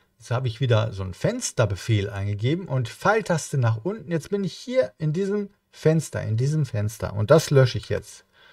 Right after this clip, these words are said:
Doppelpunkt Q, quit. So, das heißt, ich habe jetzt hier meine Datei im Fenster. Ich habe jetzt hier meine Datei im Fenster. Andere Position,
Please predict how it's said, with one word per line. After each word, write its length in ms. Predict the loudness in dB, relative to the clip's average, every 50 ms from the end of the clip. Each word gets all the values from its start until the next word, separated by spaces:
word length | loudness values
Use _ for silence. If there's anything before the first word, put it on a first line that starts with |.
| _ _ _ _ 2
Doppelpunkt 680 | 2 2 2 -2 -4 0 4 4 4 4 2 0 -10 -20 _ _ _ _
Q, 300 | -2 0 2 2 2 0 -4 -12 -16 _ _ _ _
quit. 320 | 2 2 2 2 0 -8 _ _ _ _ _ _ _ _ _ _ _ _ _ _ _
So, 220 | _ -12 -12 -10
das 180 | -10 -12 -8 -4
heißt, 220 | -2 -2 -2 -4
ich 160 | -6 -4 -4 -4
habe 120 | -4 -2
jetzt 260 | -4 -6 -6 -6 -12 -12
hier 520 | -12 -6 0 2 4 6 6 6 4 2 -6 _ _ _ _
meine 420 | -2 0 2 2 2 2 0 2
Datei 400 | 0 0 0 0 -2 -2 -2 -2
im 100 | -4 -4
Fenster. 500 | -4 -4 -4 -4 -6 -8 -10 -8 -6 -6
Ich 140 | -4 -2 -2
habe 120 | -2 -2 0
jetzt 220 | -2 -4 -4 -4 -12
hier 340 | -4 0 2 4 6 6
meine 300 | 6 6 4 4 2 2
Datei 340 | 0 -2 -4 -4 -6 -4 -4
im 140 | -4 -4 -4
Fenster. 500 | -4 -6 -6 -6 -8 -10 -12 -12 -6 0
Andere 260 | 2 4 4 4 2
Position, 840 | 2 0 0 0 2 0 -2 -2 -4 -6 -6 -4 -4 -4 -6 -6